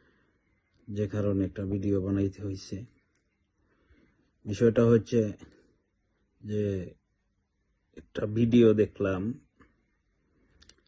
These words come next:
যে, একটা, আজকে ধরা পড়ছে একটা লোক প্রতারক, ধর্ম নিয়ে প্রতারণা করে। সে হচ্ছে খ্রিস্টান।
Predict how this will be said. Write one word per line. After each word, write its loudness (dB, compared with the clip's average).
যে, 0
একটা, 0
আজকে -6
ধরা 2
পড়ছে -4
একটা -4
লোক -4
প্রতারক, -2
ধর্ম 8
নিয়ে 8
প্রতারণা -2
করে। -12
সে -2
হচ্ছে 2
খ্রিস্টান। 2